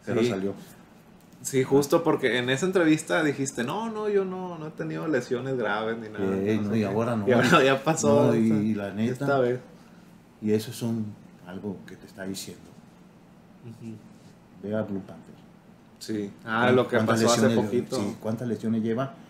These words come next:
Speaker 2: Ujú.
Speaker 1: en, en los, en dos, un mes, una.
Speaker 2: Sí.
Speaker 1: El otro mes pasado también tuvo otra.
Speaker 2: Sí.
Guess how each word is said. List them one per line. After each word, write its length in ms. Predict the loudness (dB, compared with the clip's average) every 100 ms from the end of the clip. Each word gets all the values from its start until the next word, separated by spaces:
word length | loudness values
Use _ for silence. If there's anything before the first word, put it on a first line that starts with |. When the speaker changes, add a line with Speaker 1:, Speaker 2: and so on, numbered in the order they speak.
| -20
Speaker 2:
Ujú. 180 | -18 -6
Speaker 1:
en, 920 | -2 0 0 0 0 0 -2 -4 -6 -12 -12
en 180 | -8 -8
los, 140 | -10 -10
en 180 | -6 -6
dos, 240 | -4 -6 -6
un 140 | -2 0
mes, 320 | 0 -2 -4
una. 220 | -4 -4 -8 -18 -20 -20 -20 -20
Speaker 2:
Sí. 100 | -10
Speaker 1:
El 80 | -2
otro 180 | 0 2
mes 160 | 0 0
pasado 360 | -4 -2 -2
también 260 | 0 0 0
tuvo 240 | 0 -2 -2
otra. 220 | -2 -4
Speaker 2:
Sí. 300 | -4 -4